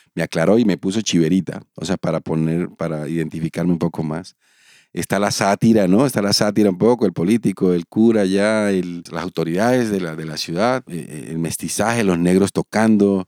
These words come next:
Está su hijita allá abajo con un gatico que es María. Bueno, ahí, en estos días estaba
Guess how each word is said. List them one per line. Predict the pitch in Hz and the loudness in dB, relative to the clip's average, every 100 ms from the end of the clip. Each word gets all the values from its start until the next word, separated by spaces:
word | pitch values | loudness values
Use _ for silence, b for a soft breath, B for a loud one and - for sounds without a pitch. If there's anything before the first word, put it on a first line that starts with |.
| _ | _
Está | 87 - 107 | -6 -2 0
su | 104 107 | 2 2
hijita | 107 117 117 110 | 4 4 4 4
allá | 104 104 | 4 4
abajo | 107 113 123 | 4 2 2
con | 110 101 | 2 2
un | |
gatico | 101 101 120 110 101 | 2 2 0 2 0
que | 95 | 0
es | 95 | -2
María. | 92 110 117 104 | 0 2 2 2
Bueno, | 107 95 | 2 0
ahí, | 90 92 - | -2 -4 -6
en | - 82 | -12 -10
estos | 90 - 104 | -8 -4 0
días | 107 | 0
estaba | - 101 104 | 0 0 0